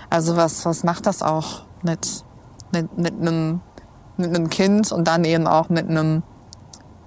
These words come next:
Erwachsenen, denn dieses Kind wird irgendwann erwachsen und dann vielleicht auch weiterhin einfach keine Berührungen,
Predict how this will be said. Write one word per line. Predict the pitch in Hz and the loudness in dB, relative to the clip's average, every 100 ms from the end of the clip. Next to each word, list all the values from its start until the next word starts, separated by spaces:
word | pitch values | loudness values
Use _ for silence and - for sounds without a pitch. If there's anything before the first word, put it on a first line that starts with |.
| - | -2
Erwachsenen, | 170 165 165 - 180 165 | 2 2 0 0 2 2
denn | 160 165 | 2 0
dieses | 160 165 | 0 -2
Kind | - 175 175 | -2 -2 0
wird | 170 | 0
irgendwann | 165 160 170 156 | 0 0 0 0
erwachsen | 156 160 175 - - 165 170 | 0 0 0 -2 -2 0 0
und | 165 160 | -2 -2
dann | 165 | -2
vielleicht | 160 165 156 156 | -2 0 0 0
auch | 160 156 | -4 -2
weiterhin | 156 180 185 165 156 | -2 0 -2 -4 -4
einfach | 156 156 160 - - - - - - - | -6 -8 -10 -12 -20 -20 -20 -20 -16 -8
keine | - 175 190 190 185 - - - | -2 0 2 0 0 -6 -20 -8
Berührungen, | - 185 185 214 202 185 175 170 170 | -4 0 0 2 2 2 0 0 -2